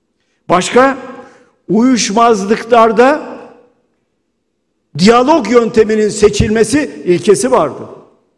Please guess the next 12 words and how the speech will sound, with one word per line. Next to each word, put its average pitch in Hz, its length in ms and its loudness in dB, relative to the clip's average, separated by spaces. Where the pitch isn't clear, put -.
Öyle 214 240 4
asarım, 233 560 2
yok 214 240 2
keserim, 240 760 0
yok 208 320 2
vururum, 262 540 2
yok 233 300 4
öldürürüm, 233 520 0
yok 202 220 -2
öyle 139 260 -6
bir - 60 -16
şey. 117 140 -18